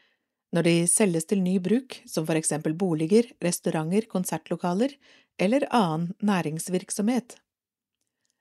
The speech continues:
Den kan også brukes dersom kirker rives. Dette er ikke dagligdags i Norge, men skjer rett som det er i andre land.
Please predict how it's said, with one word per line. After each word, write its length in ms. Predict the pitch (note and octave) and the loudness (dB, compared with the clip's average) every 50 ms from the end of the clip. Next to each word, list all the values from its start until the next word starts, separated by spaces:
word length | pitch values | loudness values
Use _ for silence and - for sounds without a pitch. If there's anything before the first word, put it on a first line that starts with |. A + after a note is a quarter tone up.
| _ - E3+ | _ -2 0
Den 160 | F3 F3 F3+ | 2 2 2
kan 240 | - E3+ E3 E3 D3+ | 2 0 0 0 0
også 160 | - - E3+ | -2 -2 0
brukes 400 | F3+ F3 D3+ C#3+ - D#3+ E3 - | 0 0 -2 -2 -2 -4 -4 -4
dersom 320 | - C#3+ C#3 - D#3 D3+ | -4 -6 -4 -4 -6 -6
kirker 480 | D#3+ - F#3+ F3 - - - D#3 D#3 - - - F3+ | -4 -2 -2 -2 -2 -2 -2 -2 -2 -2 -4 -4 -4
rives. 540 | F#3 G3+ F3 E3 F#3+ F#3 - - - - - _ _ _ _ _ _ _ _ _ _ _ _ _ _ _ _ _ _ _ _ _ _ _ _ _ _ _ | -2 -2 -2 -2 -2 -2 -2 -4 -8 -10 -12 _ _ _ _ _ _ _ _ _ _ _ _ _ _ _ _ _ _ _ _ _ _ _ _ _ _ _
Dette 320 | - E3 F#3+ F#3 F#3 F#3 F3+ | 4 6 6 8 8 6 4
er 80 | F3+ | 4
ikke 160 | F3+ - F#3+ F3+ | 4 2 4 4
dagligdags 560 | F#3+ F3 D#3 D#3 D#3+ D#3+ F3+ F3 - - - | 4 2 4 2 0 0 0 -2 -2 -2 0
i 80 | G3 | 2
Norge, 300 | G3+ F#3+ F#3+ F#3+ F#3+ E3 - _ _ _ _ - | 2 2 2 2 0 -2 -2 _ _ _ _ 0
men 160 | F#3 G3+ G3 | 0 2 2
skjer 380 | - - - F3+ F#3+ G#3 G3+ | 0 0 0 0 0 0 0
rett 100 | F3 - | -2 -2
som 160 | - G3 F#3+ F#3+ | -2 -2 0 0
det 80 | F#3 | 0
er 220 | F3 F3 F3 G3+ - | 0 2 0 0 0
i 20 | |
andre 240 | G#3 G3+ F3+ F3+ F#3 | 2 0 0 0 0
land. 240 | G3+ A#3 A3 E3+ | 2 0 0 0